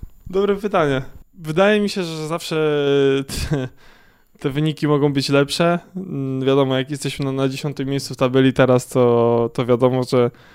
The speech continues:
jednak chciałoby się gdzieś być wyżej, ale, e,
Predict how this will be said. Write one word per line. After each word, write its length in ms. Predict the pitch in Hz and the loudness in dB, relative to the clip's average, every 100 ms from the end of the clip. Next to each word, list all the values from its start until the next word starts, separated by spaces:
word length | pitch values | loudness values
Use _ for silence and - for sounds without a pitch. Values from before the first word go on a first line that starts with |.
| _ - | _ -4
jednak 260 | 135 139 | -2 -2
chciałoby 380 | - 143 139 143 | 0 2 2 0
się 120 | 143 | -4
gdzieś 220 | 143 147 | -4 -4
być 240 | 139 143 135 | -2 -4 -4
wyżej, 560 | 131 139 143 143 131 | -2 0 2 2 4
ale, 300 | 123 123 120 123 - _ _ - | 2 0 -4 -6 -18 _ _ -12
e, 380 | 139 127 127 | -6 -4 -4